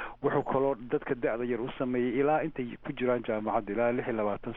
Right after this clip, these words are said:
sano ay ka gaarayaan inay maaragtay ay ku jiri karo-, ku karayaan,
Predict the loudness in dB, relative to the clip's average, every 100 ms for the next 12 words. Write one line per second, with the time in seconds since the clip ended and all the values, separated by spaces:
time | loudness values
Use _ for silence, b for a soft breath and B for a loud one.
0 | -4 -4 -4 -4 0 2 2 0 0 -2
1 | 0 0 -2 -4 -10 B B B B -8
2 | -8 -6 -2 0 0 0 -2 0 -2 -6
3 | -8 -2 0 2 0 -2 -4